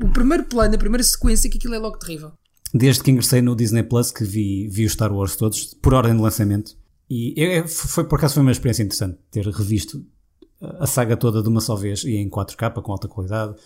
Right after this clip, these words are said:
Speaker 2: com um bom som, com uma boa televisão para ver, ah, e poder apreciar isto de uma forma mais calma. E, por exemplo, a, a trilogia original fez-me, fez-me perceber porque é que eu me apaixonei por aquilo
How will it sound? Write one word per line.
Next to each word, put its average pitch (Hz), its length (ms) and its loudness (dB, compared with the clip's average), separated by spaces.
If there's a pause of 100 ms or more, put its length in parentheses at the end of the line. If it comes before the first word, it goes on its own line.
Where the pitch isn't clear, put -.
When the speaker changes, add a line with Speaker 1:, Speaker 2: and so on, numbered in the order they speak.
(100)
Speaker 2:
com 107 140 -6
um 98 60 -6
bom 92 140 -8
som, 123 320 -2
com - 160 -8
uma 92 180 -2
boa 95 120 -2
televisão 98 380 -2
para 101 120 -6
ver, 101 220 -6 (680)
ah, 101 720 -2
e 117 100 -2
poder 110 280 0
apreciar 104 400 -4
isto - 260 -8 (180)
de - 160 -12
uma 120 140 -6
forma 113 220 -4
mais 110 200 -2
calma. 110 360 -6 (920)
E, 127 200 4
por 135 140 2
exemplo, 120 280 2 (720)
a, 160 60 -2
a - 20 -2
trilogia 127 640 2
original 117 540 2
fez-me, 110 760 -2 (280)
fez-me 113 400 -2
perceber - 400 -4 (440)
porque - 160 -2
é - 20 2
que - 100 -2
eu 120 40 2
me 120 60 2
apaixonei 117 440 2
por - 300 -4
aquilo 107 240 -2